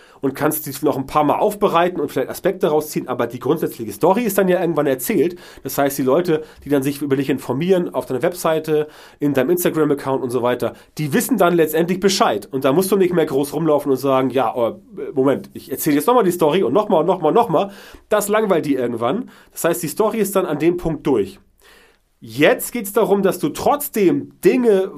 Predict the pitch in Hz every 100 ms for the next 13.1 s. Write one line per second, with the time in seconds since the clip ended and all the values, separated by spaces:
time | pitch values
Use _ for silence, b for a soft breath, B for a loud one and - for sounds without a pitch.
0 | - - - 180 190 147 170 226 277 285
1 | - _ _ 190 190 160 160 190 277 277
2 | 147 131 131 196 202 175 143 127 139 165
3 | - - 196 196 143 131 - 123 226 -
4 | B B B B - 156 226 220 269 320
5 | _ _ _ _ - 147 170 190 190 196
6 | 226 185 233 226 127 - 151 240 - _
7 | _ _ _ _ - 113 139 226 175 160
8 | 220 190 147 107 104 156 - 131 120 123
9 | 113 95 104 - 147 139 - 135 117 117
10 | 117 170 208 139 196 B B 143 127 131
11 | 160 156 139 135 - - 175 - B B
12 | - 156 147 208 254 285 - - 101 98